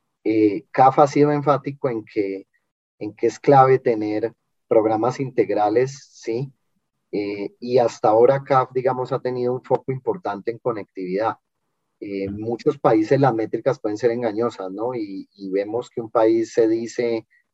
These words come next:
conectado porque ya sesenta, setenta por ciento de su población tiene acceso a Internet. Pero cuando vos te vas a cifras de las escuelas, la realidad es diferente. Escuelas públicas,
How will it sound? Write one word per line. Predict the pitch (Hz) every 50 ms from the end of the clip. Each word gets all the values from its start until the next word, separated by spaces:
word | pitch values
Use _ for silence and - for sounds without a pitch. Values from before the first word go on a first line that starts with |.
| _ _
conectado | - 117 110 98 - - - 113 110 113 113 117 113 -
porque | 113 107 - - 104 92
ya | 90 104 98 95 98
sesenta, | - - 117 - - - 143 139 139 135 135 110 - 113 110
setenta | 104 - 104 - - 110 104 98 117 117 -
por | - 113 104 92
ciento | - - 107 107 107 104 98 - - 113 117 113 _ _ _ _ _ _ _ _ _
de | - - 123 117
su | - 120 107 -
población | - 104 101 98 95 95 - - 110 104 98 101 -
tiene | 143 147 160 175 180 151 113
acceso | 92 - - - - - -
a | 147
Internet. | 139 _ - _ - 165 - _ _ _ _ _ _ _ _ _ _ _
Pero | - 135 131 127
cuando | - 139 131 131 123 123
vos | 120 123 135 139 139 -
te | 165 165
vas | 160 165 151 135 135 139 139 - - -
a | 123 113
cifras | 101 - - 139 143 135 139 135 113 107 104 104 - - _ _ _ _ _ _ _ _ _
de | - - 143 151
las | 147 143 135 135
escuelas, | 143 127 - - 131 117 113 120 120
la | 117 113 104
realidad | 101 95 87 85 87 87
es | 85
diferente. | - - - 98 110 127 127 110 - 92
Escuelas | - _ - 95 95 101 - -
públicas, | - 151 151 139 131 131 131 - 139 135 135 -